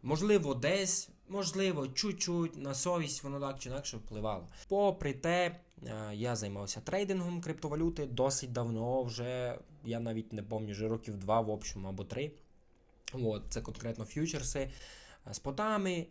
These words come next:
І от, е, я вирішив, що мені потрібно створити такий проект. От він створений був давно, але я вирішив на той момент, що я хочу зібрати навколо себе людей,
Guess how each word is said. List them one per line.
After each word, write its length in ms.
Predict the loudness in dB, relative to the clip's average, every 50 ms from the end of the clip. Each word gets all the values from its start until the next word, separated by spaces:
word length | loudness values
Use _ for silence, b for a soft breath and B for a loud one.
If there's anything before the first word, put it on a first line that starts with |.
| -6
І 260 | -4 -2 0 0 0 2
от, 300 | 2 2 2 2 0 -2
е, 140 | -2 0 0
я 140 | 0 0 2
вирішив, 540 | 2 2 2 2 2 0 0 0 -2 -2
що 460 | -2 -4 -2 0 0 2 2 0 -2 B B B B B B B B
мені 240 | -4 0 2 2 2
потрібно 440 | 0 -2 -2 0 0 2 2 0 -2
створити 480 | -2 -4 -4 -2 0 0 0 -2 -4
такий 300 | -6 -6 -4 -4 -4 -4
проект. 540 | -4 -4 -2 2 2 4 2 2 -2 -6 -8 -6
От 180 | -6 -6 -4 -4
він 140 | -4 -4
створений 480 | -4 -6 -4 -2 -2 0 0 0 -2 -2
був 180 | -2 -2 -2 -2
давно, 280 | -2 0 0 -2 -2 -2
але 200 | -2 0 0 0
я 100 | 0 0
вирішив 380 | 0 -2 -2 -2 -4 -2 -4
на 60 | -4
той 160 | -2 -2 -2 -2
момент, 280 | 0 0 0 0 0
що 180 | -2 -2 0 2
я 100 | 2 2
хочу 340 | 2 0 -2 -2 -2 -2 -2
зібрати 560 | -2 -2 -2 0 0 -2 -2 -2 -4 -6 -4
навколо 420 | -4 -6 -6 -4 -4 -4 -4 -4
себе 320 | -4 -4 -4 -4 -4 -4 -6
людей, 420 | -6 -4 -4 -2 -2 -2 -4